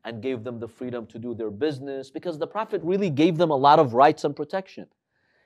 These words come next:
They thought the only reason why Muslims treated them well is because the Muslims were weak and they were scared of Khaybar, Khaybar.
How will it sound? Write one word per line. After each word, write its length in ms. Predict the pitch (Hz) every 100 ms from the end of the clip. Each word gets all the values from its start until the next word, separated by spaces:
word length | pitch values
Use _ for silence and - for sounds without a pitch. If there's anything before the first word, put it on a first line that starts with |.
| _
They 220 | 185 311
thought 340 | - 196 165 -
the 100 | 151
only 340 | 254 311 285
reason 380 | 240 214 180 160
why 160 | 147 139
Muslims 540 | 147 143 135 120 104
treated 460 | - - 175 185 147
them 200 | 151 143
well 240 | 165 185
is 160 | 151 131
because 320 | 139 147 123
the 80 | 131
Muslims 440 | 156 - 185 151
were 200 | 135 139
weak 540 | 123 135 175 220 _ _ _ _ _ _ -
and 180 | 139 139
they 100 | 143
were 200 | 143 135
scared 420 | 120 - 165 165
of 100 | 143
Khaybar, 480 | - 139 151 127 110
Khaybar. 440 | - 127 113 90